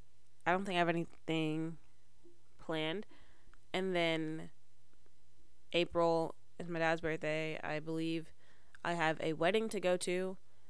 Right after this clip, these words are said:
Um, like, a wedding reception, 'cause I, whatever. A wedding in April, which I'm so excited for. And then it's my birthday month. So I've already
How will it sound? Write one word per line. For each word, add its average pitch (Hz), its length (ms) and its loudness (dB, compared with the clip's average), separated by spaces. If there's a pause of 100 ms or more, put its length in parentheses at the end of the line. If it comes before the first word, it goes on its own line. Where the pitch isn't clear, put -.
(200)
Um, 156 540 2 (1700)
like, 185 160 2
a 196 40 6
wedding 208 220 6
reception, 151 460 -2
'cause 165 120 -2
I, 165 140 0 (160)
whatever. 139 420 2 (440)
A 202 80 8
wedding 202 480 8 (380)
in 202 120 4
April, 160 460 4
which - 260 0 (500)
I'm 175 140 0
so 156 140 4
excited 156 280 0
for. 147 340 -2 (480)
And 180 220 2
then 165 380 4
it's - 180 -2
my 160 80 0
birthday 151 300 0
month. - 280 -6
So - 160 2
I've 190 100 6
already 240 420 6